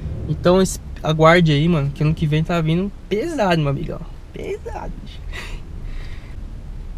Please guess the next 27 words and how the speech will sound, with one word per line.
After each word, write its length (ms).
Então, 420
é 100
esse 300
o 40
vídeo. 460
Essa 220
é 60
minha 100
GoPro. 560
Ela 180
é 300
uma 180
GoPro 480
Hero 360
três, 520
tá? 200
Ela 220
vem 580
com 80
tripé, 600
ela 140
veio 180
com, 60
até 180
com 100
um 280
controlezinho. 720